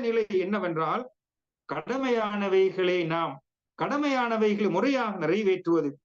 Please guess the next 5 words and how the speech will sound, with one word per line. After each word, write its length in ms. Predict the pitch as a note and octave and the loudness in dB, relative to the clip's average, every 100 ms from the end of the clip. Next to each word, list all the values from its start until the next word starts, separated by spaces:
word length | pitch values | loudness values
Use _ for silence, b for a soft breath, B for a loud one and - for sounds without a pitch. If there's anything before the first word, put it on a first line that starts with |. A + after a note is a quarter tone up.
| _ _ _ _ _ | _ _ _ _ _
வாஜிபானவைகள், 1080 | C#3+ G3 B3+ C#4+ B3 A3+ A3 G3 E3+ E3+ - - _ _ _ F#3+ | -4 -2 0 -2 0 -2 0 0 2 0 -2 -6 _ _ _ -8
முஸ்தஹப்பானவைகள், 1200 | G3+ - D#4+ D4+ B3 C4 B3+ A#3+ G#3+ G3 F#3 - - _ F#3+ | -4 -2 0 0 0 0 0 2 0 2 0 -2 -8 _ -2
இவைகளையெல்லாம் 880 | B3 D4+ C4+ B3 A#3 A3 G#3+ F#3 D#3+ | 0 0 0 2 4 2 2 0 0
நிறைவேற்றுவது, 760 | D3+ G#3+ G3+ F3+ F3+ F3 D3+ C#3 _ _ _ _ | 0 2 2 0 2 0 0 -4 _ _ _ _
ஹராமாக்கப்பட்டவைகள், 1300 | F3+ A#3 D4+ D4 C4+ C4+ A3 A#3+ B3 A#3 G#3 F#3+ B2+ | -4 -4 0 0 0 0 -2 -2 0 2 2 0 -2